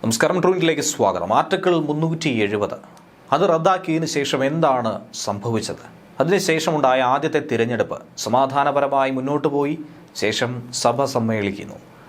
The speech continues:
എന്നാൽ അതിൽ ഏറ്റവും ഗുണമുണ്ടാക്കിയത് മറ്റാരുമല്ല, ഇന്ത്യൻ സൈന്യം തന്നെയാണ്. കാരണം ഈ അനുച്ഛേദം മുന്നൂറ്റി എഴുപത് റദ്ദാക്കിയതിനു ശേഷം കശ്മീരിലുണ്ടായ ഭീകര പ്രവർത്തനങ്ങൾ വളരെ വലിയ തോതിൽ തന്നെയാണ് കുറഞ്ഞിരിക്കുന്നത്.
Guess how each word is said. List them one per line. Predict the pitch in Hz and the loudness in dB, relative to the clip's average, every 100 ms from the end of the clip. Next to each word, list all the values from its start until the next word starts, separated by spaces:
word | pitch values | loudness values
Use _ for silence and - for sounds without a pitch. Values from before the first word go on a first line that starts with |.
| - - - | -20 -20 -2
എന്നാൽ | 151 170 143 - - - - | 0 2 2 -2 -12 -8 0
അതിൽ | 139 185 | 4 4
ഏറ്റവും | 170 190 220 208 151 | 2 2 2 2 2
ഗുണമുണ്ടാക്കിയത് | 170 185 151 143 143 139 131 | 2 2 2 2 0 0 2
മറ്റാരുമല്ല, | 127 147 147 143 131 147 156 - | 2 2 0 0 0 0 -4 -8
ഇന്ത്യൻ | 113 123 131 | -4 0 -2
സൈന്യം | 131 - 123 139 135 107 | -2 0 0 0 0 0
തന്നെയാണ്. | 85 80 - - - - - 131 | -2 -10 -14 -18 -20 -20 0 4
കാരണം | 135 123 113 - - - - - 120 | 4 2 -2 -10 -20 -20 -20 -6 0
ഈ | 180 - 135 | 0 2 2
അനുച്ഛേദം | 156 156 160 160 147 | 2 2 2 2 0
മുന്നൂറ്റി | 151 170 160 151 | 0 0 0 2
എഴുപത് | 151 147 139 | 2 2 0
റദ്ദാക്കിയതിനു | 123 143 147 147 143 135 131 | 2 0 0 -2 -2 -2 -2
ശേഷം | 120 135 135 | -2 -4 0
കശ്മീരിലുണ്ടായ | 127 - 175 170 151 135 135 | -2 2 2 2 4 4 4
ഭീകര | 131 135 139 143 139 131 | 2 0 2 2 2 0
പ്രവർത്തനങ്ങൾ | 127 139 135 131 98 - - - - - - | 2 0 0 -2 -2 -6 -14 -20 -20 -20 -10
വളരെ | 98 117 156 185 | 2 4 4 4
വലിയ | 190 170 160 | 2 2 2
തോതിൽ | 160 151 143 139 | 2 2 0 0
തന്നെയാണ് | 135 127 113 113 101 | 0 2 2 0 -2
കുറഞ്ഞിരിക്കുന്നത്. | - 101 98 101 90 82 - | -2 -2 -2 -2 -4 -8 -12